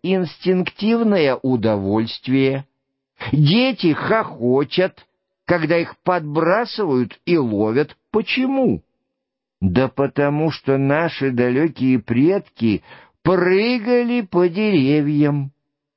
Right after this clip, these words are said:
И в глубинах мозга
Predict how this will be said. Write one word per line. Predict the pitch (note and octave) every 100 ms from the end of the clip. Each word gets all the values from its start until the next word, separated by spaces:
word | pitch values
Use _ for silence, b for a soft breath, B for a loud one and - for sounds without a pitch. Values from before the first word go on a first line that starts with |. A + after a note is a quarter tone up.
| B B B
И | G#2+ G3
в | F#3+
глубинах | F3+ G3+ G3 G#3 G#3 G#3 D3
мозга | F#3+ G#3+ B3 B3 F#3+ C#3 C#3+ A2+